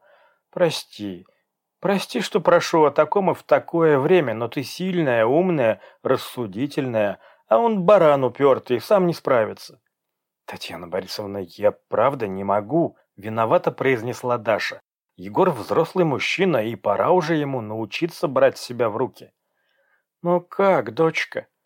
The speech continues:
когда на него беды сыплются одна за другой?» Она замолчала, будто прислушиваясь. «У тебя там что, кто-то плачет?» «Кто у меня может плакать? Телевизор работает». «А, ты дома уже?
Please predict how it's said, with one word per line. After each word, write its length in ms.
когда 320
на 100
него 360
беды 440
сыплются 600
одна 260
за 120
другой?» 520
Она 200
замолчала, 640
будто 340
прислушиваясь. 920
«У 60
тебя 180
там 220
что, 400
кто-то 400
плачет?» 580
«Кто 400
у 40
меня 360
может 380
плакать? 560
Телевизор 520
работает». 640
«А, 260
ты 160
дома 320
уже? 320